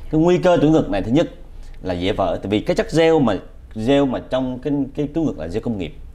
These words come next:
Cái chất gel này rất dễ bị ăn mòn và chất gel là một chất cấm gây ung thư nữa.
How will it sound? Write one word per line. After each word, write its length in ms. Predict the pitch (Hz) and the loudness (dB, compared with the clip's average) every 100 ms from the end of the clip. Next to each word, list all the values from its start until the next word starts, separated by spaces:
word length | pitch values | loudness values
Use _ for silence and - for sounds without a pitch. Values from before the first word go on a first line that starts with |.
| - - - | -20 -18 -12
Cái 120 | - 156 | -4 -4
chất 140 | 170 | 0
gel 140 | 143 | 2
này 100 | 107 | 2
rất 240 | 107 220 151 | 0 -2 0
dễ 140 | 117 | 0
bị 100 | 127 | 0
ăn 200 | 98 120 | -2 -4
mòn 240 | 95 85 - - - - | -6 -8 -12 -16 -16 -10
và 60 | - | -6
chất 220 | - 170 | -4 0
gel 160 | 147 139 | 2 2
là 60 | |
một 160 | 110 87 | 2 -2
chất 220 | - 165 - | -4 -2 0
cấm 280 | - 330 - - - 98 | 0 -2 -6 -14 -8 0
gây 140 | 117 | 2
ung 200 | 117 113 | 2 -2
thư 200 | 107 110 | -2 -2
nữa. 200 | 82 | -2